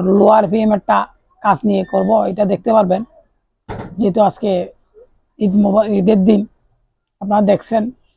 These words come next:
অনেক ভাই অনেক রকম এতদিন প্রশ্ন করছেন, আমি যতটুকু পারছি উত্তর দিছি, আপনারাও আমাকে উত্তর দিছেন।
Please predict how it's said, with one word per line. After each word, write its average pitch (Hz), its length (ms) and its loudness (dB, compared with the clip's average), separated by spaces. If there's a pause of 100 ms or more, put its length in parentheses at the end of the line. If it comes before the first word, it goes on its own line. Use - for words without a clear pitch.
(320)
অনেক 233 400 4
ভাই 240 120 6
অনেক 220 240 0
রকম 220 200 -2
এতদিন 214 320 -4
প্রশ্ন 220 340 -2
করছেন, 220 280 -8
আমি 208 180 -6
যতটুকু 214 400 -6
পারছি 240 220 -2
উত্তর 226 240 -6
দিছি, 196 260 -6 (540)
আপনারাও 294 380 2
আমাকে 254 260 2
উত্তর 214 220 -6
দিছেন। 175 320 -8